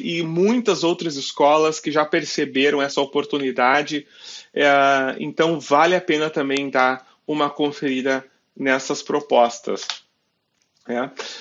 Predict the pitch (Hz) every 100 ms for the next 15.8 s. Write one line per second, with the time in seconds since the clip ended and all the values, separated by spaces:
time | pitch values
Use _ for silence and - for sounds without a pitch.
0 | - - _ - 277 277 208 202 202 190
1 | 160 165 135 160 156 143 151 147 151 151
2 | - 143 143 147 - 139 135 - 131 143
3 | 123 135 139 - - 247 262 240 214 196
4 | - 175 160 147 - - 156 - 175 170
5 | 165 160 156 180 180 165 160 - 156 156
6 | 147 127 123 120 143 143 139 135 - -
7 | _ - 220 214 185 185 185 - 151 151
8 | 156 160 147 147 151 170 - 151 135 -
9 | - 143 131 135 - 131 131 147 - 143
10 | 135 139 143 147 139 - - _ 147 160
11 | 156 - 151 - 160 151 - 135 123 135
12 | 139 139 135 - _ - 233 226 220 170
13 | 170 170 160 185 185 175 165 165 160 160
14 | - 147 131 175 196 196 170 156 - 165
15 | 160 151 127 165 175 170 156 135